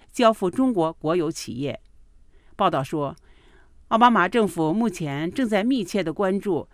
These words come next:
上述被捕的黑客是否会受到公开的审判，因为公开审判才会对其他的中国网络黑客予以威慑。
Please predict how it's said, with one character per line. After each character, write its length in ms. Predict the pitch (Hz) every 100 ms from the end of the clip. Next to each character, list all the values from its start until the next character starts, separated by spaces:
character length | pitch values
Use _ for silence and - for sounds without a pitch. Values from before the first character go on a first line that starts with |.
| _
上 320 | - 254 196
述 240 | - 185
被 220 | 175 247 202
捕 180 | 139
的 100 | 135
黑 240 | 147 226 226
客 380 | - 202 131 - -
是 220 | - - 233
否 300 | 165 135 139
会 240 | 190 180
受 180 | 214 214
到 220 | 160 139
公 280 | - 233 214
开 200 | 220 220
的 100 | 170
审 180 | - 104
判， 320 | - 156 - _ - - - _ _ - -
因 160 | 247 240
为 180 | 175 185
公 240 | 285 277
开 240 | - 262
审 220 | 240 135 113
判 300 | 185 160 - - - -
才 220 | - 190
会 140 | 208 220
对 220 | 214 175
其 240 | - 185
他 220 | 202 254 254
的 100 | 175
中 220 | 220 214
国 180 | 170 165
网 200 | 123 127
络 140 | 151
黑 220 | - 226
客 260 | 214 196 - _ -
予 300 | 170 208 -
以 60 | 156
威 180 | 170
慑。 240 | 160 147